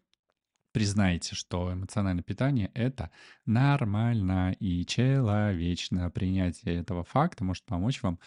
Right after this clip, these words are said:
более мягко и понимающе относиться к себе в процессе изменения привычек. Помните, что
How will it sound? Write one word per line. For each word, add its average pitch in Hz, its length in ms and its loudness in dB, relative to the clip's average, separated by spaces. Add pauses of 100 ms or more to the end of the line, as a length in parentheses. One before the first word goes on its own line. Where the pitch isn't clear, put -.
(340)
более 95 560 4
мягко 107 580 4
и 87 60 -2
понимающе 90 840 -2
относиться - 500 -10
к - 60 -20
себе 98 300 -6
в - 40 -14
процессе 95 460 -6
изменения 85 420 -4
привычек. 82 520 -6
Помните, 156 420 -4
что 87 300 -6